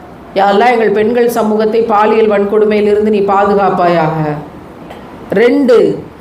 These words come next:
ஆண்களை கண்ணியமிக்க ஒழுக்கமுள்ளவர்களாக நீ ஆக்கி தருவாயாக. துவாவையும் மறக்காம ஒவ்வொரு சுஜூதிலையும் கேளுங்கள்.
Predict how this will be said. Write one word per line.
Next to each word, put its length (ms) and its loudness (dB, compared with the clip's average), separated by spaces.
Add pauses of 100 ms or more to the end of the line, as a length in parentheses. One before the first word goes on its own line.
(100)
ஆண்களை 840 0
கண்ணியமிக்க 680 0
ஒழுக்கமுள்ளவர்களாக 1200 2
நீ 100 0
ஆக்கி 280 -2
தருவாயாக. 640 -2 (160)
துவாவையும் 760 2
மறக்காம 760 0
ஒவ்வொரு 360 2
சுஜூதிலையும் 680 0
கேளுங்கள். 720 -2